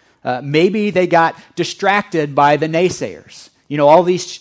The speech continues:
shouts from the peanut gallery about how foolish it was to try to rebuild this temple to God. I mean, after a while, you hear something enough,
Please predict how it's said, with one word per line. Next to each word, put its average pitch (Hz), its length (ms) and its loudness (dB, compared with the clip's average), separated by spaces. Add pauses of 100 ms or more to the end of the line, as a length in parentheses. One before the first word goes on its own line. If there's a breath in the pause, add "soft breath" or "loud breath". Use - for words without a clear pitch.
(100)
shouts 170 380 2
from 170 160 -8
the 143 80 -6
peanut 185 360 -4
gallery 135 440 0
about 135 180 -2
how 147 140 2
foolish 202 420 -2
it 143 80 -10
was 135 200 -4
to 147 80 -14
try 151 180 -2
to 147 80 -2
rebuild 151 360 -4
this 143 140 -6
temple 147 300 -10
to 131 60 -10
God. 151 280 2 (160 loud breath)
I - 40 -8
mean, 165 100 -2
after 196 200 0
a 175 60 2
while, 190 220 8
you 165 100 -2
hear 208 160 -2
something 147 380 -6
enough, 107 420 -10